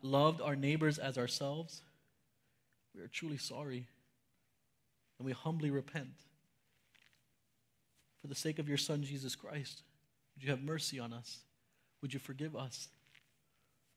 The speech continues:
that we might delight in your will and walk in your ways to the glory of your name? Lord Jesus, we confess and we repent and we eagerly receive the forgiveness that you won for us. We hope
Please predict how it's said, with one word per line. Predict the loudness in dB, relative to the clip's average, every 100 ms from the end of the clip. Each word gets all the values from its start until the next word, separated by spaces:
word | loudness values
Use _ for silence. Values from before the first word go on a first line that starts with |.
| -6
that | -2
we | 0
might | 0
delight | 0 2 2 0
in | -4 -4
your | -4
will | -6 -8 -8 -12 -16 _ -14
and | -8
walk | -4 -4 -4
in | -2
your | -2
ways | -2 -2 -4 -6
to | -10
the | -10
glory | -8 -6 -6
of | -6
your | -6
name? | -8 -8 -12 -18 _ _ _ _ _ _ _ _ _ _ _ _ _ _ _ _ _ _ _ _ -16
Lord | -8
Jesus, | -6 -6 -8
we | -10
confess | -12 -8 -6 -6 -6
and | -6
we |
repent | -6 -6 -6 -6 -6
and | -8
we | -8
eagerly | -8 -8 -6
receive | -6 -8 -6 -6 -8
the | -12
forgiveness | -12 -12 -10 -12 -12
that | -14 -14
you | -12
won | -12 -12 -14
for | -20
us. | -20 -20 -20 _ _ _ _ _ _ _ _ _ _ -10
We |
hope | -8 -6 -6 -6 -12